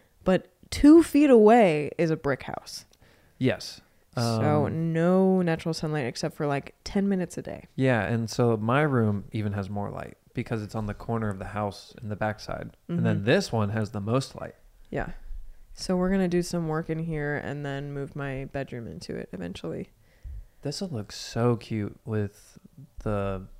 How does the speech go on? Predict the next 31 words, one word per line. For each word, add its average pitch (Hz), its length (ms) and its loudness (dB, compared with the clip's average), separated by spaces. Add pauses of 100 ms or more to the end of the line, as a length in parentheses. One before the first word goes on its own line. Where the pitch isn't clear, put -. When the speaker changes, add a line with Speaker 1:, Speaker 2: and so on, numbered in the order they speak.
(640)
Speaker 2:
window 127 320 -2
frame 131 300 -4
things 131 340 -6
fixed - 300 -6
up 131 280 0
and 107 200 -8
drywall 127 600 0
in - 140 -2
here. 180 180 2
Speaker 1:
Mm-hmm. 165 100 -2 (520)
Speaker 2:
It's - 80 -18
gonna 113 220 -2
be 95 120 -10
cute. 107 800 -2 (220)
Speaker 1:
Mm. 175 260 -4 (340)
Speaker 2:
I'm 170 120 2
excited 226 360 0
for 175 100 2
the 131 80 2
move, 110 200 4
though. 82 220 -6 (600)
Speaker 1:
Me 214 140 2
too. 196 420 4
I'm 190 120 0
excited 214 400 0
to 226 80 0
have 185 180 2
a 180 80 0
more 175 220 0
functional 170 800 -2
work 160 420 -4